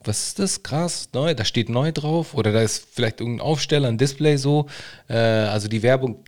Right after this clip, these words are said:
kann mich dann schon so influenzen. Aber so wirklich so aus dem Internet influenced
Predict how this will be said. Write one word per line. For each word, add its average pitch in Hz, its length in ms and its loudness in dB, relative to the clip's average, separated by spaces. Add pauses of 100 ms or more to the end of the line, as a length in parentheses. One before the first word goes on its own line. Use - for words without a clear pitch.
(120)
kann 127 220 -2
mich 120 140 -4
dann 113 180 -2
schon 131 240 -2
so 113 320 0 (480)
influenzen. 123 840 -2 (280)
Aber 120 280 8
so 110 300 -2
wirklich 185 440 2
so 123 100 -2
aus 107 160 -6
dem 120 100 -12
Internet 180 480 -2
influenced 170 800 -2